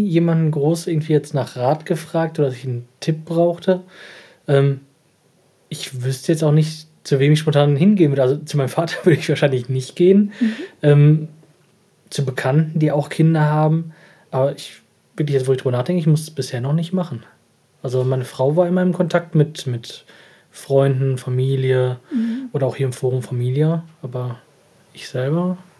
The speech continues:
Speaker 1: hatte das tatsächlich noch nicht so.
Speaker 2: Ist das so typisch Mann, frage ich mich gerade so, ähm, dass die Frauen da eher Ansprechpartner sind für solche Probleme? Und ich verallgemeiner jetzt mal wirklich provokativ <laughs> mit Absicht,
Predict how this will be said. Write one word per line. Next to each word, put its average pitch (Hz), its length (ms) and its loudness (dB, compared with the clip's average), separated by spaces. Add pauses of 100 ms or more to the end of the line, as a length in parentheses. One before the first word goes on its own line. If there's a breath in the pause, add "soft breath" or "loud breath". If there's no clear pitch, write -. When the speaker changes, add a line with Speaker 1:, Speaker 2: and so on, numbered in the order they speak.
(160)
Speaker 1:
hatte - 140 -10
das 156 140 -4
tatsächlich 151 280 -2
noch 123 80 -2
nicht 117 140 -6
so. 123 120 -8 (380 soft breath)
Speaker 2:
Ist 220 180 -2
das 262 200 0
so 240 120 -2 (200)
typisch 311 520 -2
Mann, 208 540 0 (180)
frage 233 340 -2
ich 240 120 -4
mich 240 220 -2
gerade 226 360 0
so, 233 360 0 (120)
ähm, 220 500 2 (720 soft breath)
dass - 420 -2
die 208 160 -2
Frauen 233 560 2
da 226 160 2
eher - 380 0
Ansprechpartner 233 840 -2
sind 233 180 0
für 226 120 -6
solche 220 280 -4
Probleme? 226 560 0
Und 208 300 -2 (420 loud breath)
ich - 140 -16
verallgemeiner 196 640 2
jetzt 220 300 0
mal 196 160 0
wirklich 196 320 -4
provokativ 196 880 -4
<laughs> - 20 -12
mit - 140 -2
Absicht, 214 600 -4